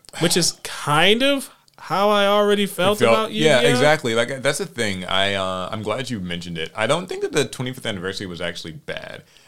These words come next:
Speaker 2: I, if you'd asked me six months ago, I'd be like, "Yeah, like, it's kind of underwhelming. I don't really like it." I think I've just changed to, it just feels like another year of Yu-Gi-Oh!
Speaker 1: Yeah,
Speaker 2: All the
Speaker 1: it
Speaker 2: good and the
Speaker 1: kinda
Speaker 2: bad.
Speaker 1: feels normal. Um, I think the only thing that felt maybe a little special was when I, when we opened up the Pot collection.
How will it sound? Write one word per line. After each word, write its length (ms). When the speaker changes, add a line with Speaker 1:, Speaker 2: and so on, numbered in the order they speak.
Speaker 2:
I, 120
if 260
you'd 100
asked 200
me 60
six 220
months 160
ago, 160
I'd 80
be 100
like, 300
"Yeah, 320
like, 140
it's 100
kind 140
of 60
underwhelming. 520
I 40
don't 100
really 140
like 240
it." 140
I 100
think 200
I've 160
just 220
changed 380
to, 80
it 140
just 160
feels 140
like 80
another 240
year 280
of 60
Yu-Gi-Oh! 600
Speaker 1:
Yeah, 120
Speaker 2:
All 100
the 80
Speaker 1:
it 80
Speaker 2:
good 180
and 80
the 60
Speaker 1:
kinda 80
Speaker 2:
bad. 240
Speaker 1:
feels 160
normal. 440
Um, 300
I 80
think 300
the 220
only 360
thing 460
that 160
felt 280
maybe 200
a 80
little 160
special 480
was 140
when 120
I, 120
when 240
we 120
opened 260
up 80
the 80
Pot 260
collection. 580